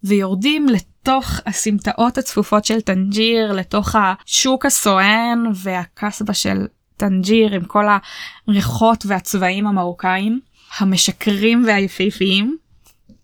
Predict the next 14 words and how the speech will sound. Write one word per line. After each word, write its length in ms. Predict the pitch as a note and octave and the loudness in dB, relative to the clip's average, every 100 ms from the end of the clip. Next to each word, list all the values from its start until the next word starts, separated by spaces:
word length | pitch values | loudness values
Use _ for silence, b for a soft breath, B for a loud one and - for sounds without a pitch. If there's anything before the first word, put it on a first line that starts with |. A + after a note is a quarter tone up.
| _ - | _ -6
ובאמת 640 | F#3+ F3+ F#3 F#3 F#3+ F#3 _ _ | -4 -2 -2 -2 -2 -4 _ _
משם 480 | G3+ F#3+ - G3 F#3+ | -2 0 2 2 2
התחלתי 460 | F3+ - F3+ G#3 F#3+ | -2 -2 -2 0 -2
את 120 | F#3 | 0
המסע 1000 | F3 F3+ F#3+ - - - - - G3+ G3 | 0 0 -4 -10 -20 -20 -4 2 2 2
שלי 320 | G3+ F#3+ F#3+ G3+ | 0 2 2 2
במרוקו, 600 | G#3 F3+ F3+ G#3 C#4 D4 _ _ _ _ | 2 2 0 0 0 -2 _ _ _ _
שהיה 420 | - G3+ F#3+ G3+ G3+ | -4 0 2 4 4
אמור 240 | G3+ G3+ | 4 2
להיות 220 | G3+ F#3+ | 0 0
שבוע, 380 | - F#3 G3+ C4 C4+ - | -2 -2 0 0 0 2
<laughs> 180 | C4+ G#3+ | 4 4
ונמשך 360 | G#3+ G#3 A3+ | 4 4 4
חודש, 680 | G#3 - A3+ C#4 D#4 - | 0 2 2 2 0 -6